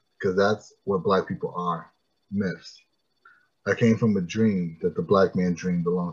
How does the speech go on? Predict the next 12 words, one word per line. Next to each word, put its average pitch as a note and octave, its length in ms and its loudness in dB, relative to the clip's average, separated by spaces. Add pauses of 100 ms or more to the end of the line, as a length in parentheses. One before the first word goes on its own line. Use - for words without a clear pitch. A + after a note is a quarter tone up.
time F#2 200 -6
ago. D#2+ 300 -12 (160)
I'm F#2 120 -4
actually F#2 380 0
a E2+ 40 2
presence - 600 -4 (240)
sent F2 300 -6 (460)
to G#2+ 100 -4
you E2 320 -2 (320)
by F#2+ 100 2
your F2 160 2
ancestors." - 760 -10